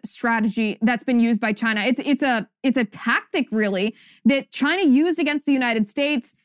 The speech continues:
And the United States, under Joe Biden, Biden caved to this. This is what happened. So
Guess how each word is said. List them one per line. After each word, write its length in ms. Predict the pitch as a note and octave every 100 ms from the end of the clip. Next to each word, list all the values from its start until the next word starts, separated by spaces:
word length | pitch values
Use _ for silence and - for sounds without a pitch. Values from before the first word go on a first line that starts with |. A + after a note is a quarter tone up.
| _ _ _ _ _ _ _
And 140 | A#3+ B3
the 20 |
United 360 | A#3+ B3+ D#4+ -
States, 320 | D4 A#3+ - A3+
under 180 | A#3+
Joe 220 | A3+ A3+ A3+
Biden, 460 | G#3+ G3+ C#4 D#4+ - _ _ _ _ _
Biden 300 | D4+ F#4+ F4+
caved 320 | - C#4 C#4+ -
to 60 |
this. 160 | G3 -
This 160 | E4
is 100 | F#4
what 120 | F4 C#4+
happened. 340 | G#3+ A2+ - _ _ -
So 340 | E4+ D4